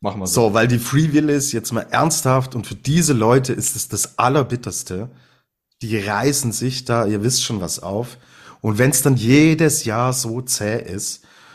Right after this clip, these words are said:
Speaker 2: äh, das muss so nervig und so brutal sein. Und dann sollen sie auch echt mal ein dickes, fettes Lob bekommen. Und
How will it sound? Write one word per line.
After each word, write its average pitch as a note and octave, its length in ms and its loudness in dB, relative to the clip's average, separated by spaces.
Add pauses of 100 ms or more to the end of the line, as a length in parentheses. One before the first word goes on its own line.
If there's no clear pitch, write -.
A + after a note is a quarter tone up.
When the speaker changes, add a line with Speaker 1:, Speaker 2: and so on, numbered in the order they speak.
(520)
Speaker 2:
äh, G#2+ 340 0
das A2 260 -4
muss C3 360 4
so C3 520 4 (200)
nervig A2 600 0
und G#2+ 140 -4
so C3 200 2
brutal A#2 500 -2
sein. G#2+ 400 -6 (460)
Und G#2 760 -2 (340)
dann G2 140 -4
sollen A#2 320 4
sie A#2+ 140 2
auch G2+ 200 -2
echt A2 220 -4
mal A2 120 -2
ein G2+ 100 -10
dickes, B2 400 -6
fettes - 500 -6
Lob G#2+ 240 -6
bekommen. G2+ 480 -4
Und F#2 480 -8